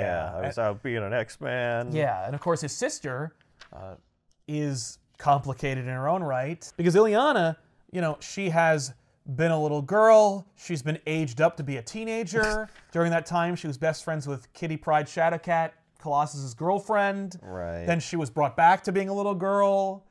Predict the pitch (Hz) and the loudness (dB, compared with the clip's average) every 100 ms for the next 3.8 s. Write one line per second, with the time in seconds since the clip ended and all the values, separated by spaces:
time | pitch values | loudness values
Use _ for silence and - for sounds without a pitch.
0 | _ - - 151 202 196 175 180 160 151 | _ -16 -10 -6 -6 0 2 2 0 0
1 | 180 196 196 - 190 180 - 180 190 185 | -2 0 -2 -2 -6 -6 -4 -2 -2 -4
2 | 160 - 170 185 202 208 208 185 156 151 | -8 -4 -2 -2 -2 -4 -4 -4 -6 -4
3 | 147 143 - 185 202 208 208 | -4 -4 -6 -6 -6 -6 -8